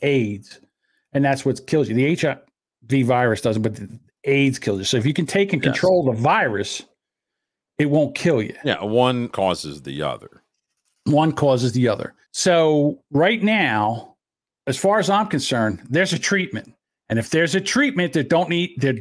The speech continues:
Speaker 1: doesn't need to be a vaccine. And they're scared to death because they're backed in the corner. Joe Biden and the Democrats said that they're gonna take and fix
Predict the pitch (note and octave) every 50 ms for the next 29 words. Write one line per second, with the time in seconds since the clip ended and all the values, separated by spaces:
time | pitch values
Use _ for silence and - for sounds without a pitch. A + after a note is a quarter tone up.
0 | G2 - - D#3 G3+ G3 F#3+ G#3 F3+ F3+ F3 E3+ E3 D3+ C#3 D3+ C#3+ C#3 C#3 C#3
1 | C#3 - C3 A2+ A#2+ A#2+ A#2 A2+ - - - G#2+ G2 F#2+ - - _ _ _ _
2 | _ _ _ _ _ _ _ - C#3+ C3+ C3 C3+ C#3 C3 B2 - - - - -
3 | - - _ - A3 A3 A3+ A3+ A3+ A#3 A3+ - E3 B2+ - - G#3 G#3 E3+ C3+
4 | A#2 A2 - - - - _ _ _ _ _ _ _ _ _ _ _ _ _ _
5 | E3+ E3+ C3 - - F3+ F3+ E3 D3+ D3 D3 C#3 - - - _ _ _ _ _
6 | _ _ _ - F3+ A3+ B3+ - A#3 G#3+ G3 F#3+ G3 - E3 D3+ C#3 - - E3
7 | D3 A#2 - - - - - _ _ _ _ _ _ _ _ _ _ _ _ _
8 | _ _ - - E3+ F#3+ A#3 A#3 A3+ A3 G#3 G3 F#3 F3+ E3+ E3 F3 F3 E3+ D#3
9 | - - - _ _ _ _ _ - C#3+ C#3 C3+ C3 A2+ - E3 F3 F3 D#3+ -
10 | - C#3 C3 A#2 - - - D3+ C3+ C3 A#2 B2 A#2 - D3+ D#3 D#3+ - D#3+ D3
11 | C3 A2+ - - D3+ D3+ D3 C#3 - B2 A2+ - - D#3 C#3 A#2+ - -